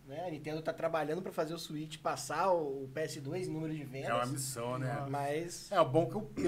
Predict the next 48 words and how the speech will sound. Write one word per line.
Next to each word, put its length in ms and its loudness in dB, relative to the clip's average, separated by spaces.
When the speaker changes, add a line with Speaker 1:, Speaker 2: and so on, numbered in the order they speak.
Speaker 2:
ainda 160 2
tá 160 2
ainda 240 2
no 80 -4
mercado, 420 0
ele 120 2
pode 240 2
acontecer, 440 -8
pode 220 -2
conseguir 560 -2
isso, 180 -6
mas 220 -2
o 100 -2
alto 260 0
custo 360 -6
dele 260 -2
que 80 -6
não 140 -2
é 40 0
muito 200 -6
legal. 320 -4
Speaker 1:
Sim. 220 -16
Speaker 2:
Né? 200 -10
Que 60 -20
deve 180 -4
tá 120 2
uma 60 4
média 280 -2
dos 180 -6
três 280 -4
mil 120 -4
reais, 320 -6
não 80 -12
tá, 160 -6
no 80 -10
Brasil, 380 -6
um 100 -10
Switch? 460 -12
Speaker 1:
Não, 220 0
um 60 -4
Switch 280 -6
oled 380 0
agora 260 0
tá 160 -4
por 160 -8
volta 280 -4
do, 100 -10
né, 200 -6